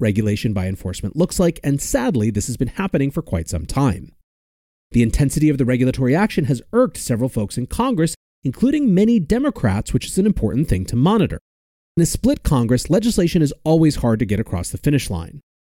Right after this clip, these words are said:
The party in power doesn't want to give wins to the opposition. At the same time, the party that doesn't control the presidency will always be on the attack to show the public they would be better.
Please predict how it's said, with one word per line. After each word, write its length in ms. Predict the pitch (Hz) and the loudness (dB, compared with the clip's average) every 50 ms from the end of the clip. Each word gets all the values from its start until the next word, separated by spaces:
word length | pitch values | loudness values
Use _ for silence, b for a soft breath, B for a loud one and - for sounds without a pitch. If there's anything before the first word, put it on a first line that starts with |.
| _ _ _ _ _ - | _ _ _ _ _ -12
The 60 | - | -6
party 300 | - - 120 107 104 98 | -2 0 2 2 2 0
in 100 | 90 90 | 0 -2
power 320 | - - 165 165 165 165 | -2 0 2 2 2 2
doesn't 220 | 139 131 104 117 113 | 2 2 0 0 0
want 120 | 107 107 | 0 0
to 60 | 101 | 0
give 200 | 90 110 95 101 | 0 -2 -2 0
wins 320 | 127 214 220 175 160 170 - | 2 2 4 4 2 2 2
to 60 | 190 | 0
the 120 | 165 170 113 | 2 2 2
opposition. 500 | 90 85 - 92 82 156 160 - - - _ _ _ _ _ _ _ _ _ _ _ _ _ _ _ _ - - | 0 0 -2 -2 0 0 0 -2 -4 -10 _ _ _ _ _ _ _ _ _ _ _ _ _ _ _ _ -10 -8
At 60 | - | -6
the 80 | - | -4
same 240 | - - 143 117 110 | -2 -2 -2 -2 -2
time, 500 | - - - - 294 269 185 151 147 160 170 _ _ _ _ - | -4 -8 -6 -4 0 2 2 2 2 0 -2 _ _ _ _ -6
the 40 | - | -2
party 220 | - 165 160 156 | 2 2 4 4
that 160 | 143 123 110 | 2 0 0
doesn't 300 | 107 180 233 226 277 240 | 2 2 2 2 2 0
control 260 | - 151 123 - 127 | 0 0 0 2 2
the 80 | 113 110 | 2 2
presidency 560 | - 113 98 87 90 95 98 95 - 101 95 | 2 2 2 2 0 -2 -4 -4 -2 -2 -2
will 220 | 113 113 127 - - | 0 0 -2 -2 0
always 300 | 165 185 208 214 214 156 | 2 4 4 4 4 2
be 120 | - 135 | 2 2
on 120 | 127 - 131 | 2 2 2
the 80 | 131 | 2
attack 440 | 247 240 - - 240 226 190 175 - - _ _ _ _ - | 2 0 0 0 0 2 2 0 -2 -6 _ _ _ _ -8
to 80 | - | -4
show 160 | - - 226 233 | 0 2 2 2
the 80 | 208 | 4
public 300 | - - - 139 156 - | 2 2 2 2 0 0
they 120 | - 82 80 | -2 -4 -4
would 160 | 80 82 78 | -4 -4 -6
be 80 | 92 | -6
better. 340 | 85 - 151 147 123 - - | -4 -2 0 0 0 -2 -6